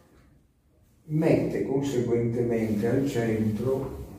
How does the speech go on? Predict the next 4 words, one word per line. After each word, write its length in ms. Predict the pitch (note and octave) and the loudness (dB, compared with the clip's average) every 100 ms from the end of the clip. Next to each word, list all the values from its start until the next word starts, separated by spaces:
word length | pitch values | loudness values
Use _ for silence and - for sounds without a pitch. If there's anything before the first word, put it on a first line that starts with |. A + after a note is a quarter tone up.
| - - | -14 -10
di 160 | A2 | -8
queste 440 | B2 B2 B2 - G2+ | 0 0 2 0 -2
poesie, 1000 | - - - G2+ F#2 - G2 - - - - - - - - - - - - - C3 | -2 0 0 0 -2 0 0 0 -4 -8 -12 -12 -12 -12 -14 -16 -16 -16 -16 -12 -8
eh, 540 | C3 C3+ - - | -6 -4 -6 -8